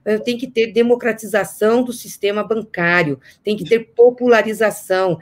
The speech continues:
as taxas não podem ser essas, e tem que ter um regramento de juro. Por exemplo, nós temos, é, em outros países da Europa, é, regras para que o juro não passe de um determinado limite.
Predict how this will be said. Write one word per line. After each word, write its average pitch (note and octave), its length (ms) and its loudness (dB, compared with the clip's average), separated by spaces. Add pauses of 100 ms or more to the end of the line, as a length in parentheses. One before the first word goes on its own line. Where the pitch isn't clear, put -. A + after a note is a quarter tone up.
(160)
as - 260 -4
taxas G#3+ 460 0
não A3 160 -2
podem G#3 320 -2
ser G#3 240 -2
essas, F#3 560 2 (180)
e G#3 100 -12
tem A#3 220 0
que A#3+ 120 -10
ter A3+ 220 2
um A#3 100 0
regramento G#3+ 840 0
de G#3+ 160 -10
juro. F3 580 -4 (340)
Por B3 80 -6
exemplo, B3+ 280 2
nós A#3+ 220 0
temos, C4 480 -2
é, F#3 380 2
em G3 140 -2
outros G#3+ 200 0
países F3 520 -2
da D#3+ 120 2
Europa, D#3 640 0 (420)
é, F3 300 2
regras B3 720 0
para G#3+ 160 2
que G#3 180 -8
o G#3+ 120 -2
juro G#3+ 280 -4
não C#4 160 -4
passe A#3+ 320 -2
de C4 100 -10
um C#4+ 40 -8
determinado D4+ 640 -6
limite. D#4+ 640 -6